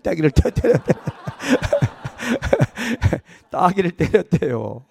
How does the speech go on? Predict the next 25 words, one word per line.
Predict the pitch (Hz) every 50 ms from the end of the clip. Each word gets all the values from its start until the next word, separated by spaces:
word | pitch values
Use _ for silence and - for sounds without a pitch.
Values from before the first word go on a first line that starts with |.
| _ _ _ _ _ - -
따귀를. | - 160 156 151 143 - 123 120 113 117 117 135 135 _ _ _ _ _ _ _ _ _ _ _ _ _ _ _ _ _ _ _ _ _ _ _ _ _ _ _ _ -
아, | - 151 156 147 127 107 98 - - - _ -
그냥 | - 208 185 185
때린 | 175 - 214 214 220 208
게 | 185 170
아니라 | 165 156 151 160 160 180 147 104 - _ _
"너 | - 208 208
교회 | - - 220 214
가지 | 202 156 156 190 180
말라니까 | 214 208 202 196 175 - 180
왜 | 160 170 208
갔어? | 226 233 220 - - 277 226 - - - _ _ _ _ _ _ _
어, | - 143 127 - _ _ -
둘 | - 190 202
중에 | - 247 247
하나 | 233 233 220
선택해. | 196 202 240 208 180 214 208 - 208 190 131 - _ _ _ -
아버지 | - 165 196 208 240 240 175 233 233
나를 | 220 202 196 226 247 226
선택하든지 | 180 220 240 196 220 214 - 220 208 214 226 220 208 269 262 185 - - - - _ _
너 | - 180 214 208
예수를 | 180 202 262 302 320 269 - 262 277 262
선택하든지 | 190 247 254 220 254 240 240 233 185 214 214 185
선택해." | 190 226 214 185 196 180 - 175
하니까 | 165 147 139 135 123 151 131